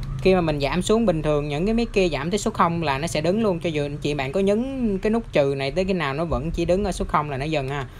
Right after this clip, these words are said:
Nhưng mà riêng cái em này á, nó sẽ xuống âm một, âm hai, âm ba, âm bốn luôn chị bạn. Ha. Tức là nói cái này giải thích làm sao ta?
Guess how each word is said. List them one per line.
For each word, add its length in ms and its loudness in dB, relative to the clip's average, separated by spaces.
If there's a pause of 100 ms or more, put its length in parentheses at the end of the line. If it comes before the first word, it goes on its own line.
(220)
Nhưng 180 0
mà 160 2
riêng 240 0
cái 100 0
em 140 -2
này 260 -2
á, 240 -4
nó 100 -4
sẽ 220 -4
xuống 200 0
âm 260 -4
một, 220 -2 (480)
âm 160 -2
hai, 220 0
âm 120 -4
ba, 160 2
âm 120 -4
bốn 180 0
luôn 180 -2
chị 120 -6
bạn. 180 -6 (1300)
Ha. 220 -6 (520)
Tức 200 2
là 460 2 (760)
nói 200 -4
cái 120 -4
này 180 -2
giải 120 -4
thích 240 -2
làm 120 -6
sao 260 -6
ta? 140 -12